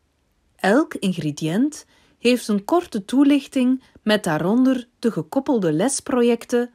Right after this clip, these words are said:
en of lesimpulsen. Als leraar kan je zelf ook impulsen of lesprojecten suggereren. Dat doe je door ze in te sturen via de knop Upload materiaal.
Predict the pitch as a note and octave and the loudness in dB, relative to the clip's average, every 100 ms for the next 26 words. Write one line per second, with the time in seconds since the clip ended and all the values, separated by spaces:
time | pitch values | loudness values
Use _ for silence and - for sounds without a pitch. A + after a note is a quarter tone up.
0 | _ _ - F#3+ D4+ - F#3 A3+ - - | _ _ -6 -6 -6 -6 -6 -6 -10 -20
1 | _ F#3+ G#3+ - - C4 C4 F3+ D#3 - | _ 0 0 -2 0 0 0 -2 -2 -8
2 | - D3 - _ _ _ _ _ _ _ | -12 -14 -16 _ _ _ _ _ _ _
3 | _ _ _ _ E3+ D#3 - E3 C4+ A3 | _ _ _ _ -8 -6 -2 2 2 4
4 | F3 C4+ - _ _ _ - B3+ A3+ E3+ | 2 0 -6 _ _ _ -4 0 2 0
5 | F#3 F3+ F3 - C#4+ D4+ - E3+ E3+ E3 | 2 2 0 -2 -2 0 -4 -4 -2 -4
6 | D#3 E3+ - E3 F3 E3 - - E3+ E3+ | -4 -4 -4 -4 -4 -4 -4 -4 0 0
7 | E3 - E3 - F3 E3 E3 D#3+ D#3 D#3+ | -2 -4 -6 -4 -2 0 0 0 -2 -6
8 | _ _ _ _ _ _ _ _ - E3 | _ _ _ _ _ _ _ _ -4 -4
9 | E3 C4 C#4+ A3 C4 - _ - A#3 G3+ | 0 4 6 6 2 -6 _ 2 4 4
10 | F#3+ G3+ B3+ D#4 D#4+ - C#4+ C#4+ D4 D4 | 0 2 0 0 -6 0 4 6 6 2
11 | - - G3 F3 D#3 D3 - G#3 C#4 - | -2 -4 0 2 0 -2 0 0 -2 -10
12 | _ _ _ - D#4+ - B3 B3+ B3 - | _ _ _ -2 0 0 2 2 0 -8
13 | - G#3+ A3+ A#3 F#3+ D3 D3 D3+ | -4 -2 -2 -2 -2 -4 -6 -10